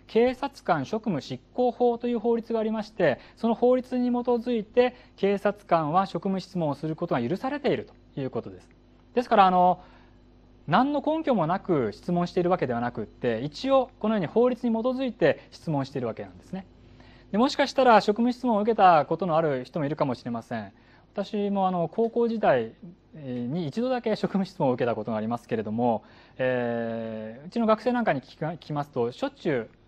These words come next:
う質問を受けてますよと。<laughs>「なんで質問を受けるんだ」って思うんですけど、「いや、わかりませんけども、しょっちゅう、昨日も受けました」<laughs>というふうなことを言ってる学生もいるんですけれども、実はこの職務質問なんですが、警察官職務執行法によると、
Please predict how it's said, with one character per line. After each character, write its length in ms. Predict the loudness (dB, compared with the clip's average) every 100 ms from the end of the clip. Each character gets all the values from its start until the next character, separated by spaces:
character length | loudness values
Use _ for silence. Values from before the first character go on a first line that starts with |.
| -20
う 100 | -20
質 200 | -12 -4
問 120 | -2
を 80 | -2
受 80 | -4
け 60 |
て 60 | -4
ま 100 | -4
す 100 | -4
よ 80 | -4
と。 40 | -4 -6 -6 -14
<laughs> 160 | -20 -20 -6
「な 140 | -4
ん 60 | 2
で 120 | 2
質 220 | 2 0
問 120 | 0 2
を 40 |
受 100 | 2
け 20 |
る 80 | 2
ん 60 | 0
だ」 100 | -2 -6 -14
っ 40 | -8
て 60 | -2
思 440 | -2 -2 -4 -2
う 20 |
ん 40 | -2
で 60 |
す 60 | -4
け 60 |
ど、 120 | -6 -8 -12 -2
「い 40 |
や、 60 | 0
わ 60 |
か 100 | 2
り 60 | 2
ま 100 | 0
せ 100 | -2
ん 40 |
け 60 | 0
ど 80 | 0
も、 180 | -2 -2
し 80 | -4
ょ 40 |
っ 40 |
ち 120 | -4 -6
ゅ 80 |
う、 160 | -8 -10
昨 40 | -6
日 60 | -2
も 360 | 0 0 -2
受 100 | -4
け 60 | -6
ま 100 | -6
し 60 |
た」 160 | -10 -14
<laughs> 40 | -6
と 60 | -2
い 220 | 0 0
う 40 | 0
ふ 40 |
う 60 | 0
な 100 | -2 -4 -6
こ 40 |
と 60 | -2
を 20 |
言 80 | 0
っ 20 |
て 80 | 0
る 60 |
学 160 | 0 0
生 120 | -2
も 80 | -2
い 60 | -2
る 80 |
ん 40 | -2
で 80 | -4
す 80 |
け 60 | -4
れ 60 | -4
ど 60 |
も、 160 | -4 -6 -10 -20 -20 -10
実 240 | -8 -2
は 80 | -2
こ 120 | 2
の 340 | 2 2 2 -4
職 180 | -2 0
務 140 | -2
質 140 | -2 -2
問 140 | -2
な 100 | -2
ん 40 |
で 80 | -6
す 140 | -6 -2
が、 220 | 0 0 -6 _ -10
警 240 | -4 -4
察 240 | -4 -6
官 140 | -4 -4
職 160 | -4
務 140 | -6 -8
執 160 | -8
行 200 | -8 -6
法 160 | -4 -4
に 80 | -4
よ 60 |
る 100 | -6
と、 320 | 0 2 2